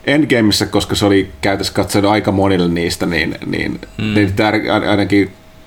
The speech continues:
Speaker 1: ainakin tolle, tota, Robert Downey juniorille niin viimeinen esiintyminen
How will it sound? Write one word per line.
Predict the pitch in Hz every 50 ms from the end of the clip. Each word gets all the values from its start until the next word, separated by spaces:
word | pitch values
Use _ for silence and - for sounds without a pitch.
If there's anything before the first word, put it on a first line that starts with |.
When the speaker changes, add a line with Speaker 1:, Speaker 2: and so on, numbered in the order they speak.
| - - - - - - -
Speaker 1:
ainakin | 113 107 104 98 101 104 92
tolle, | - 101 98 101
tota, | 98 104 92 - 98
Robert | 95 95 90 98 90
Downey | 98 95 95 90 92
juniorille | 110 104 98 95 92 92 92 87 85
niin | 87 87
viimeinen | 87 92 87 87 90 90 98
esiintyminen | 98 92 98 101 101 95 95 95 101 98 101 101